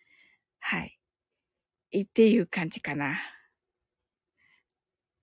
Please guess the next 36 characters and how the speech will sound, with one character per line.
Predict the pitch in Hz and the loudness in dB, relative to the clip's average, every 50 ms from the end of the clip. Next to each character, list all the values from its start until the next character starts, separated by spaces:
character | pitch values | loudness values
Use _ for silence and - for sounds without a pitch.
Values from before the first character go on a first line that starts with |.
| _ _ _ - | _ _ _ -2
う | 185 | 0
ん。 | 185 175 160 - 101 98 - _ _ _ _ _ _ _ _ _ _ _ _ _ _ _ _ _ _ _ _ _ _ _ | 0 0 -2 -4 -8 -12 -18 _ _ _ _ _ _ _ _ _ _ _ _ _ _ _ _ _ _ _ _ _ _ _
あ | - 277 - | 4 4 4
と | 370 - 294 | 4 4 4
は | 254 202 175 | 4 4 4
で | 180 | 2
す | 180 - - 175 | -2 -4 -4 -2
ね、 | 175 165 147 135 - _ _ _ _ _ _ - - - - _ _ - | 0 0 -2 -2 -6 _ _ _ _ _ _ -20 -20 -20 -20 _ _ 2
あ | 202 214 220 | 4 6 6
の、 | 214 202 202 196 190 185 | 6 4 4 2 2 2
皆 | 196 226 254 302 330 | 4 6 6 6 6
さ | 320 - 240 | 6 6 4
ん | 214 196 | 4 6
ご | 214 226 | 6 6
存 | 226 277 269 262 233 | 8 8 8 8 8
知 | 220 - | 6 4
か | - 190 | 2 2
ど | 185 185 175 | 2 2 0
う | |
か | 170 - 180 | 2 2 2
わ | 180 180 | 2 4
か | - 214 202 | 4 2 2
り | 220 208 | 2 2
ま | 202 202 190 | -2 -2 -4
せ | - - 190 | -2 -2 -2
ん | 170 | -2
け | - - | -2 -4
れ | 156 156 | -4 -4
ど | 151 - - | -4 -6 -6
も、 | 117 113 - - - _ _ _ - - - - - - - - _ - | -8 -8 -10 -12 -16 _ _ _ -20 -20 -18 -14 -14 -14 -14 -8 _ 6
え | 208 196 185 180 | 8 8 10 8
ー、 | 160 | 8
も | 185 208 240 262 | 8 10 12 10
ち | 262 - - 320 | 10 10 6 6
吉 | 269 - 240 - - - - 403 | 6 4 2 4 6 8 8 8
に、 | 339 | 8